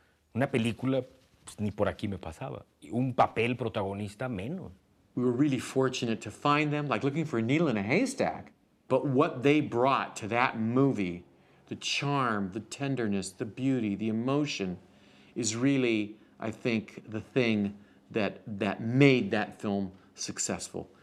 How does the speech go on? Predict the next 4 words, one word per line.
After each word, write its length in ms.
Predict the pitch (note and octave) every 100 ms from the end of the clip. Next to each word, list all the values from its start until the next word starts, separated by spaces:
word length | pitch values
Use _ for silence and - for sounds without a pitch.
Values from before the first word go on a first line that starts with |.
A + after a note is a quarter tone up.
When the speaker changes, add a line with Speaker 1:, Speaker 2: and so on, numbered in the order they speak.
| _
Speaker 2:
because 280 | - B2 -
everybody 600 | C3 A2 A2 A2 G2+ G2+ - - _ _ _ _
loved 400 | F#2+ F#2+ F#3 F#3
them. 180 | - -